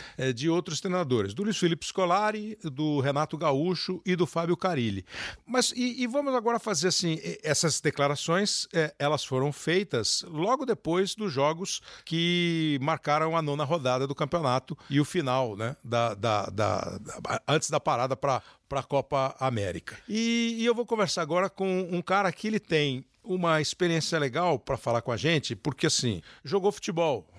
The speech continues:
muito, é, foi seleção brasileira, Copa do Mundo, tava no grupo campeão de dois mil e dois. Aí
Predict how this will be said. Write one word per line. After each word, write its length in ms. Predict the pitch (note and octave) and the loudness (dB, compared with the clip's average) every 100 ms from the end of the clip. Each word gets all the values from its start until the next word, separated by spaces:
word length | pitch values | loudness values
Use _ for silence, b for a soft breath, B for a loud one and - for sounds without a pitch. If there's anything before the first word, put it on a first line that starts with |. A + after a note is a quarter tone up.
| B B B | B B B
muito, 600 | A2+ C#3+ E3 - F2 - - B B | -4 0 0 -2 -10 -14 -16 B B
é, 60 | G2 | -6
foi 420 | - B2 B2+ E3+ | -2 0 2 2
seleção 420 | A#2+ B2 A2+ C3+ | 0 0 2 2
brasileira, 560 | A2+ G2 A#2 D#3 C#3 G2 - - - | 2 0 0 2 2 0 -12 -20 -12
Copa 260 | - G#2+ A#2 | -4 -4 -2
do 100 | A#2 | -2
Mundo, 460 | C#3 E3+ B2 F#2 - | 2 2 2 -4 -6
tava 220 | A2 B2 | -2 0
no 100 | C3 | 2
grupo 280 | A#2+ C#3+ - | 2 2 0
campeão 340 | C3 C3+ C3+ | -4 0 -2
de 80 | B2 | 0
dois 180 | B2+ G#2 | 0 0
mil 140 | C3 | -2
e 60 | B2 | 0
dois. 460 | C#3+ A#2 - - - B | 2 2 0 -8 -10 B
Aí 320 | - G#3+ A#3 | -2 2 2